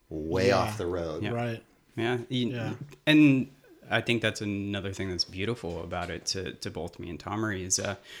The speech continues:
Speaker 3: the desert is about solitude. And, uh, I know when I go out there and I work, uh, it, it's very rare that, that anyone's ever with me. And, uh, on occasion, I run into people out there, which is always kind of a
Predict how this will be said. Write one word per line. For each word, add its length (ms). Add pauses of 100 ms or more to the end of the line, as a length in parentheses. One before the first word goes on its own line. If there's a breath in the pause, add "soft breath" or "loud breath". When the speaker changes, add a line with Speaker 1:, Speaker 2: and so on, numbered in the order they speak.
(280 loud breath)
Speaker 3:
the 100
desert 500 (160)
is 180
about 240
solitude. 680 (920 soft breath)
And, 260
uh, 200
I 80
know 160
when 140
I 80
go 160
out 160
there 360 (120)
and 200
I 60
work, 420
uh, 240
it, 260 (160)
it's 260
very 400
rare 360
that, 280 (160)
that 200
anyone's 400
ever 220
with 200
me. 260
And, 180
uh, 320
on 140
occasion, 500
I 100
run 220
into 200
people 280
out 160
there, 140
which 200
is 120
always 320
kind 240
of 100
a 180